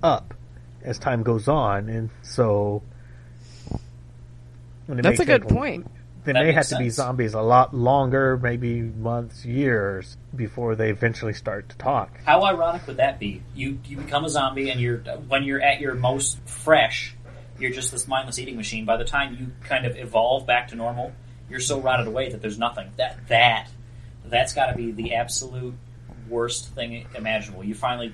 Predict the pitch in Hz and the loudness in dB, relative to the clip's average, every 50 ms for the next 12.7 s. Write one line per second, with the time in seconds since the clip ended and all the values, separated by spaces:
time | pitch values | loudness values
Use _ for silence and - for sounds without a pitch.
0 | - - - 135 131 131 131 131 135 131 135 135 131 127 123 120 120 123 - - | -10 -4 2 6 6 6 6 4 0 -6 -6 -6 -4 0 2 2 2 2 0 -4
1 | - 120 110 107 104 107 - - - - - - - 120 120 127 123 123 - 123 | -10 -10 -8 -8 -10 -10 -12 -16 -18 -18 -16 -6 -2 0 0 0 -2 -6 -12 -14
2 | 110 - - - - - - 127 139 - - - 110 98 95 - - - - - | -14 -14 -16 -20 -12 -8 -8 -6 -6 -6 -10 -10 -10 -12 -12 -14 -16 -18 -18 -18
3 | - - - - - 175 180 170 165 139 - - - - - - - 139 131 123 | -18 -18 -12 -4 0 4 6 6 6 6 4 -2 -12 -20 -16 -14 -14 -12 -10 -10
4 | 127 123 131 127 127 123 123 123 120 113 113 131 123 107 95 104 107 110 - - | -8 -6 -6 -6 -6 -6 -8 -8 -8 -4 -2 0 0 0 -2 -4 -10 -12 -12 -14
5 | - - - 123 120 131 123 - - - - - - - - - - - - 147 | -18 -18 -16 -8 -2 0 0 0 0 -2 -8 -16 -18 -18 -18 -18 -18 -16 -14 -14
6 | 139 135 - 151 143 135 127 123 123 120 123 127 127 123 120 117 117 120 120 120 | -12 -8 -6 -6 -6 -4 -6 -10 -8 -6 -4 -4 -4 -4 -6 -6 -6 -6 -6 -6
7 | 127 117 104 92 98 - - - - - - - - - - 170 185 185 190 196 | -8 -8 -8 -8 -10 -10 -6 -6 -4 -4 -6 -10 -8 0 4 6 8 10 10 10
8 | 185 226 131 - 277 233 - - - - - 262 - - - 196 - - - - | 10 8 6 8 8 8 10 10 8 8 8 6 6 6 6 2 2 4 2 2
9 | - - - - - - - - - - - - - - - - - - - - | 2 0 0 4 4 4 4 4 -14 -6 -2 -2 0 0 -2 -6 -10 -12 -14 -16
10 | - - - - - - - - - - - - 254 214 165 143 151 185 240 196 | -14 -10 -10 -8 -8 -10 -12 -14 -14 -10 0 6 8 8 10 10 8 6 6 4
11 | 143 135 139 139 135 135 143 143 139 139 127 135 139 139 123 - - 151 135 139 | 4 4 6 6 6 6 6 6 6 6 4 6 4 2 2 4 4 6 6 6
12 | 139 123 - 139 160 190 175 123 95 - - - 92 - | 8 12 12 12 12 10 2 0 -4 -6 -6 -6 -4 -4